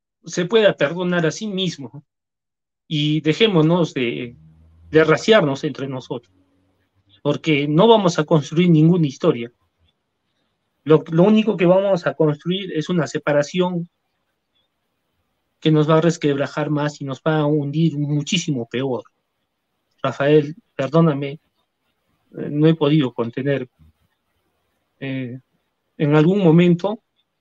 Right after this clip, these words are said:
tenía que decir esto y poder dejar a mi sangre en paz. Señor Guamanchumo, que,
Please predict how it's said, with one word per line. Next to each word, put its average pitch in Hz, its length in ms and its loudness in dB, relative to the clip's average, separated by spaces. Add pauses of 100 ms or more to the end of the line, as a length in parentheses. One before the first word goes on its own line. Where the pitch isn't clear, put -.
(140)
tenía 180 340 4
que 151 120 2
decir 170 420 0
esto 185 480 -2 (920)
y 160 140 -2
poder 165 440 2 (340)
dejar 170 420 2
a 156 80 0
mi 147 140 0
sangre 160 540 -2
en 135 160 -6
paz. - 680 -4 (2750)
Señor 165 340 2
Guamanchumo, 151 720 -2 (720)
que, 160 380 0